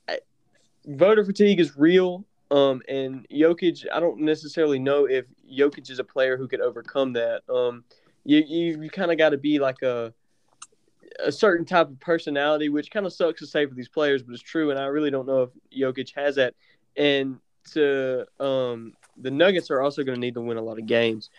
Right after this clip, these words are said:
so I'm trying to say, um, which is gonna be hard. Obviously, you do have Nikola Jokic, an M V P caliber player and the defending M V P, but Michael Porter Junior is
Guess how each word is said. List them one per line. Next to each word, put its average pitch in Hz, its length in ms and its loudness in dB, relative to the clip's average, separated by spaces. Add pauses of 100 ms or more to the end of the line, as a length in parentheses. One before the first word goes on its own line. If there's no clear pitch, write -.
(220)
so - 200 -14
I'm 104 100 -2
trying 110 240 -6
to 104 60 -12
say, 104 360 -4
um, 113 380 -4
which 135 280 0
is 143 100 0
gonna 156 160 6
be 143 100 6
hard. 131 480 4 (100)
Obviously, 123 320 -2
you 117 160 -8
do 120 120 -2
have 120 180 2
Nikola 117 280 -4
Jokic, 123 400 -2
an 110 120 -14
M 113 140 -10
V 113 100 -20
P 113 240 -10
caliber 113 400 -6
player 135 420 4
and 113 140 -6
the 113 80 -10
defending 123 520 -2
M 110 80 -4
V 113 100 -14
P, 113 320 -8 (440)
but 123 260 4 (480)
Michael 151 280 0
Porter 151 180 -4
Junior 151 440 -2
is 123 180 -12